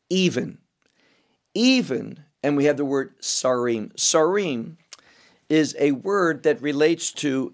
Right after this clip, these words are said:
a high government official. Someone, for example, in modern Hebrew, it's related to a cabinet member.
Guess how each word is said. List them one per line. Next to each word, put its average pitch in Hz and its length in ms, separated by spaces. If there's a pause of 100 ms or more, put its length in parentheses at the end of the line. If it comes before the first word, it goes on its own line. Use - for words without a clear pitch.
(160)
a 131 180 (120)
high 180 480
government 151 720 (100)
official. - 560 (920)
Someone, 180 480
for 139 200
example, 156 460
in 143 100
modern 156 420
Hebrew, 139 360
it's - 300
related 135 560
to 143 340
a 131 220 (100)
cabinet 165 720
member. 120 480